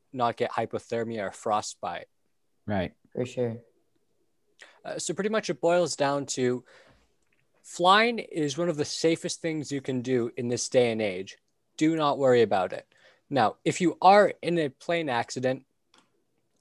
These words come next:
Speaker 1: always follow the instructions of the flight attendants. Remember to stay calm. Take charge if you have to. Um,
Speaker 3: Be considerate to your fellow passengers. And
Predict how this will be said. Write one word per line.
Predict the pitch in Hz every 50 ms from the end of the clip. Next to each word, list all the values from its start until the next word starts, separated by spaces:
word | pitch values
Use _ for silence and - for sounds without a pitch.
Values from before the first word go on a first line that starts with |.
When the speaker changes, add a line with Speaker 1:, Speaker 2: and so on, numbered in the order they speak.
| _ _
Speaker 1:
always | - 151 175 180 185 190 180 -
follow | - - 170 165 165 165
the | 156 160 156
instructions | 147 - - - 151 139 135 - - 147 139 127
of | - - 147 127
the | 127 123
flight | - - 131 117 110
attendants. | 110 - - 107 101 101 104 104 110 - _ _ _ _ _ _ _
Remember | - 131 139 156 165
to | 156
stay | - - - 175 175
calm. | 170 - - 135 135 139 135 135 135 _ _ _ _ _ _ _ _ _ -
Take | - 190 185 185 -
charge | - - 180 170 165 160 -
if | - - 147 -
you | 147 131
have | 113 123 120 117 - - -
to. | - 110 95 - - _ _ _ _ _ _ _ - _ _ _ _ _ _ _ -
Um, | 120 120 131 135 135 131 135 139 135 139
Speaker 3:
Be | 131 143
considerate | - - 143 - - - 143 143 139 135
to | - 131
your | 127 127
fellow | 127 135 131 127 123
passengers. | 127 127 107 104 107 - 113 113 - 117 113 165 151 - -
And | -